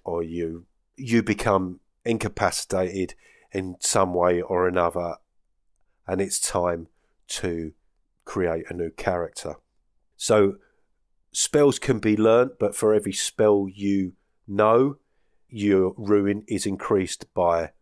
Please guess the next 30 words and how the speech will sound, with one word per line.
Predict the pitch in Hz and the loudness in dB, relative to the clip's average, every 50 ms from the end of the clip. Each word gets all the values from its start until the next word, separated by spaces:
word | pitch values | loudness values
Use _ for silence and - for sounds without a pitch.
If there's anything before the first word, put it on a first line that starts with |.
| _ _ _ _ _ _ | _ _ _ _ _ _
one. | - 101 95 82 76 71 - _ _ _ _ _ _ _ _ _ _ _ _ _ _ _ _ _ _ _ - | 0 2 2 2 0 -4 -12 _ _ _ _ _ _ _ _ _ _ _ _ _ _ _ _ _ _ _ 0
Um, | 110 107 104 104 107 107 - | 2 2 4 2 0 -2 -4
another | 113 104 101 113 123 131 135 147 143 | -4 -2 0 2 2 2 4 2 0
thing | 139 - - 143 143 139 | 0 2 2 2 4 4
that | 139 | 4
I | 135 123 117 117 | 4 4 4 4
really | 120 120 123 117 113 113 | 4 4 4 4 4 4
liked | 110 113 110 110 107 - - - | 4 4 4 4 2 0 -4 -6
is | - 107 95 - | -4 -4 -4 -2
that | - 107 101 101 _ - | 0 0 0 -2 _ -6
players | - - 131 131 127 117 104 98 98 98 - - _ _ _ _ _ _ _ _ _ _ _ _ - | -2 2 2 4 4 4 2 0 0 -2 -6 -12 _ _ _ _ _ _ _ _ _ _ _ _ -14
compile | - - - 107 101 - - - 104 98 98 95 98 98 | -8 -6 -4 -4 -6 -4 -2 2 2 4 6 4 4 4
their | 95 104 98 98 98 | 4 4 4 4 4
own | 95 95 95 92 95 95 _ _ _ _ _ _ _ _ _ - | 4 4 2 0 -4 -8 _ _ _ _ _ _ _ _ _ -2
bestiary. | 120 110 98 - - - - 90 87 85 80 78 76 - _ _ _ _ _ _ _ _ _ _ _ _ | -2 0 0 -2 -4 -4 -4 -2 -2 -2 -4 -4 -8 -14 _ _ _ _ _ _ _ _ _ _ _ _
You | - 131 107 | -12 -12 -8
can | - - 127 117 113 113 | -4 0 2 2 2 0
create | 95 - - 123 123 120 120 123 | -2 0 4 4 6 6 4 4
your | 113 117 120 107 - _ _ - | 2 0 -2 -4 -6 _ _ 0
own | 139 120 123 127 | 2 2 2 4
monsters | 127 127 127 123 - - 127 110 - | 2 2 2 2 0 -4 -6 -6 -4
quite | - - 143 131 123 120 | 0 2 2 4 4 4
easily. | 139 139 139 139 - 151 151 156 156 - - _ _ _ _ _ | 2 2 0 0 0 2 2 2 0 -4 -12 _ _ _ _ _
It's | - 120 110 - - 127 | -4 -2 -2 0 2 4
also | 117 117 110 - 123 113 | 4 4 2 2 2 2
possible | 107 - - 127 117 - - 107 120 113 107 | 2 2 2 0 0 0 0 -2 -2 -2 -2
to | - - 113 | -2 -4 -4
roll | 98 104 113 113 113 120 117 | -2 0 2 4 4 4 4
them | 107 110 107 117 | 2 2 2 2
up | 113 113 - - - | 2 0 0 -4 -16